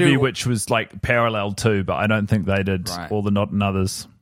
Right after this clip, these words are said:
Speaker 1: Yeah, fuck you, Marvel. You don't get to be the big, huge juggernaut and be self-referential.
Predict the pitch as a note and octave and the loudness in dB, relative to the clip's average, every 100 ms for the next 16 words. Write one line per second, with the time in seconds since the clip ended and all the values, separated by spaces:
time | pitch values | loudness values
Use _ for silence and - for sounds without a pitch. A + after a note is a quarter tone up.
0 | _ _ _ _ _ _ _ _ _ B3+ | _ _ _ _ _ _ _ _ _ -6
1 | C#4 - E4 D#4+ - D#3+ D#3 A2+ A2 G#2+ | -6 0 -2 -2 -2 0 2 2 2 2
2 | A2 D#3 F3+ G3+ G#3+ F#3+ D#3 - C#3+ G#2+ | 0 0 0 2 0 0 0 0 0 2
3 | B2 B2+ A#2+ A2+ - _ _ _ _ - | 2 2 0 -2 -8 _ _ _ _ -20
4 | _ - A2 A2 G2 A#2+ A2+ G2 - G2+ | _ -14 -4 -4 0 0 0 -2 -6 -2
5 | G#2+ G#2 F2+ - - A2 G#2 G#2+ G2+ G2+ | 0 0 -2 -4 2 2 2 0 -2 -2
6 | - G#2 G#2+ G#2 G#2+ - G2+ - G2 G2+ | 0 0 0 -2 0 2 2 0 -6 -4
7 | F2+ E2 - D2+ D#2 | -6 -6 -6 -6 -8